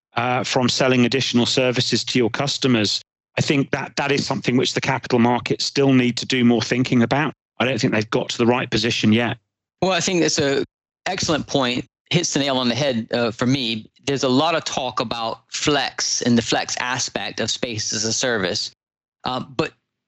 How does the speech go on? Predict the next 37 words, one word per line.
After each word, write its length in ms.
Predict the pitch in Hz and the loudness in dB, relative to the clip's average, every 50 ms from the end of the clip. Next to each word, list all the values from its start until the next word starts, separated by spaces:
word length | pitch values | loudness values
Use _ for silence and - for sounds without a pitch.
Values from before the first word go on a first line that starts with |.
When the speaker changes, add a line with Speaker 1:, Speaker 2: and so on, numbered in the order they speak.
| - | -4
Speaker 2:
to 80 | - 175 | -2 0
me, 120 | 196 196 | 0 0
flex 340 | - - 180 175 156 - - | 0 0 -2 -2 -2 -2 -2
is 160 | 151 135 - | -2 -2 -2
just 160 | - 147 - | -2 -2 0
a 60 | - 127 | 2 2
mechanism 680 | 127 139 143 151 160 - 165 165 170 165 175 220 185 | 4 2 2 0 0 0 0 0 0 0 0 0 2
or 140 | 151 139 127 | 2 2 0
a 60 | 123 | 0
feature 460 | 123 - - 165 151 135 - - 165 | -2 -4 -4 -2 -2 -2 0 0 0
of 80 | 170 160 | 0 0
space 300 | - - 147 139 135 - | -2 -4 -4 -4 -4 -4
as 120 | 147 127 | -2 -2
a 60 | 139 127 | -2 -2
service. 520 | - 151 143 143 147 190 196 - - - - _ _ _ _ _ - | -2 -2 -2 0 0 0 -2 -2 -4 -4 -8 _ _ _ _ _ -6
And, 520 | 139 143 139 135 135 139 135 131 131 - - | -6 -4 -2 2 4 4 6 6 4 4 2
you 80 | 156 | 0
know, 120 | 160 156 156 | 0 0 0
I, 140 | 156 156 - | 0 -2 -2
I 160 | 160 156 160 | -2 -2 -2
understand 760 | 180 180 175 156 - - 156 151 151 151 147 143 139 135 139 - - | 0 0 -2 -2 -2 -4 -4 -2 -2 0 2 4 4 4 2 0 -2
sort 240 | - - 151 135 131 | -2 -2 0 0 0
of 180 | 123 110 113 | 0 -2 -2
the 120 | 127 139 131 | -2 -2 -2
change 580 | - - - 175 156 151 156 160 156 143 131 | -2 -2 -4 -2 0 0 2 2 2 2 2
in 120 | 147 139 127 | 0 0 2
mindset 640 | 131 131 135 139 139 147 139 - - 151 127 - | 2 2 0 0 0 0 0 0 0 -2 -2 0
that's 180 | - 127 - - | -2 -2 0 0
required 640 | 127 113 - - 139 135 135 131 127 123 123 117 113 | -2 -4 -2 -2 -2 0 0 0 0 0 -2 -2 -4
from 240 | - - 123 117 113 | -4 -2 0 2 2
going, 380 | 123 123 127 127 123 123 120 | 2 2 2 2 2 0 0
thinking 340 | - - - 135 - 131 127 | 0 -2 -2 -2 0 0 0
about 260 | 117 120 113 98 - - | 0 -2 -2 -4 -4 -2
this 200 | - 123 - - | -2 -2 0 2
long-term 760 | 123 123 123 131 127 131 123 - - 131 123 120 120 120 | 2 2 2 2 0 0 0 -2 -2 -2 0 2 0 0
forward-looking 680 | 113 - - 131 127 117 120 110 113 120 - - 120 120 | 0 0 -2 0 0 0 0 0 0 -2 -2 0 2 2
revenue 480 | 127 143 156 151 135 135 127 120 120 117 | 4 4 2 0 0 0 0 0 0 -2